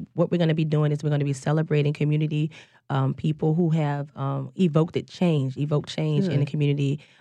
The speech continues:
Speaker 1: uh, with people with disabilities. Um, so basically, you know, it's a ticketed event.
Speaker 2: Mm-hmm.
Speaker 1: And so we're gonna sell tickets, and it's gonna be held at, um, the Jones Walker Law, Law Firm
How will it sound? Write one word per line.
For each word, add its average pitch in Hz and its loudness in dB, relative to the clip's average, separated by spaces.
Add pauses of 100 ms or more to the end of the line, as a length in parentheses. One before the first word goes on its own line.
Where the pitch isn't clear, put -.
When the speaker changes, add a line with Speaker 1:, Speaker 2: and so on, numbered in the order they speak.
(120)
Speaker 1:
uh, 143 -2
with 143 -4
people 160 -2
with 139 0
disabilities. 131 -2
Um, 139 -2
so 139 -2 (580)
basically, 147 0 (200)
you 165 2
know, 147 4
it's 160 -4
a 170 0
ticketed 233 2
event. 208 2 (240)
Speaker 2:
Mm-hmm. 196 2 (380)
Speaker 1:
And 151 2
so 147 -2
we're 156 2
gonna 165 4
sell 165 2
tickets, 160 -2
and 151 -4
it's 147 -2
gonna 151 0
be 151 0
held 156 2
at, 139 -4
um, 139 -4 (320)
the 156 2
Jones 151 2
Walker 160 4
Law, 175 4
Law 160 4
Firm 202 2